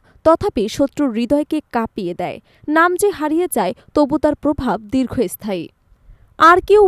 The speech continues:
ওয়ান হান্ড্রেড সেভেন্টি থেকে শাহেদ ওয়ান হান্ড্রেড নাইনটি ওয়ানের ক্রমবিকাশ কেবল প্রযুক্তিগত অগ্রগতি নয়, এটি আঞ্চলীয় শক্তির ভারসাম্য, নীতি নির্ধারণ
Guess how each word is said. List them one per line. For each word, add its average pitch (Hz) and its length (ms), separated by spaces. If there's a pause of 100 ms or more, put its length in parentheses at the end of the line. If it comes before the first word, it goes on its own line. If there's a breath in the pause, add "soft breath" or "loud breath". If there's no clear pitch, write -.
ওয়ান 269 200
হান্ড্রেড 349 340 (100)
সেভেন্টি 285 360
থেকে 320 380
শাহেদ 269 420
ওয়ান 277 220
হান্ড্রেড 330 440
নাইনটি 254 280
ওয়ানের 269 420
ক্রমবিকাশ 240 680
কেবল 240 300
প্রযুক্তিগত 285 580 (180)
অগ্রগতি 233 560
নয়, 151 140 (260 soft breath)
এটি 262 200 (100)
আঞ্চলীয় 302 500 (120)
শক্তির 254 320
ভারসাম্য, 294 520 (380 soft breath)
নীতি 262 260
নির্ধারণ 302 500